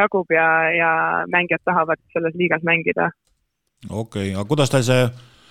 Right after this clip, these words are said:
Speaker 2: mängude ja trennide ja puhkuse vahekord on, et kas trenni tehakse palju,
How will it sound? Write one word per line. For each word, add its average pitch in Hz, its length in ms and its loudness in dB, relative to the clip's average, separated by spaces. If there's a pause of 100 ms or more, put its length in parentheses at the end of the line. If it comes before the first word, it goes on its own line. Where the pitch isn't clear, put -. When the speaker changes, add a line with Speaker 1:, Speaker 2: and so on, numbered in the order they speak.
(340)
Speaker 2:
mängude 120 540 0
ja 113 100 2
trennide 123 540 2
ja 113 100 2
puhkuse 120 400 0
vahekord 104 560 0
on, 98 80 -2
et - 80 -8
kas - 160 -6
trenni 117 320 0
tehakse 104 320 -4
palju, 127 400 2